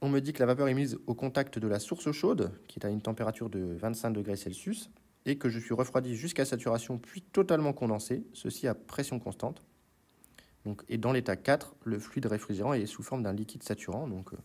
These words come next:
là, je dois tout simplement aller jusque cette température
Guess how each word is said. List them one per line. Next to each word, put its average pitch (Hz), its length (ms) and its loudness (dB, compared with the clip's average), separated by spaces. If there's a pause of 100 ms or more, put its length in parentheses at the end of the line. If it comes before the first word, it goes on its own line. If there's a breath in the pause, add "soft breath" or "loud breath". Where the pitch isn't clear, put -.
(300)
là, 113 180 0
je 107 120 -2
dois 101 280 -2 (220)
tout - 140 -18
simplement 127 500 -2
aller 107 180 0
jusque 120 400 -8 (2750)
cette - 300 -6
température 104 680 -2